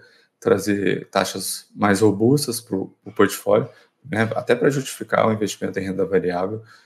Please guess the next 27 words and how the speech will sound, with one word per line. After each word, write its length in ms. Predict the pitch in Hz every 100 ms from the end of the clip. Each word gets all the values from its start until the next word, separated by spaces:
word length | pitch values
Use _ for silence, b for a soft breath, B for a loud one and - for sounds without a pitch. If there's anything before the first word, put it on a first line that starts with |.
| b _ _
com 180 | 104 113
um 60 |
prêmio 280 | 107 98 101
adicional 460 | 101 - 95 92 98
em 40 |
relação 580 | 101 92 - 92 101 107 b b _
às 160 | 92 95
N 160 | 92
T 100 | 92
N 160 | 95 98
Bs. 400 | 87 80 - - _ _ _ _ _ _ _ _ _ B B B B
E 340 | - 90 92 90
sem, 640 | - 120 139 - - -
claro, 300 | - 98 101
sem 400 | 113 - 113 120 -
majorar 540 | 104 104 101 - 95
o 100 | 101
risco 640 | 90 104 110 113 113 101 - b b
médio 600 | - 95 92 101 101 95
da 180 | 90 92
carteira 420 | 92 92 - 98
do 120 | 92 -
C 120 | -
P 140 | -
T 140 | - -
S, 320 | 82 73 -
tá? 160 | -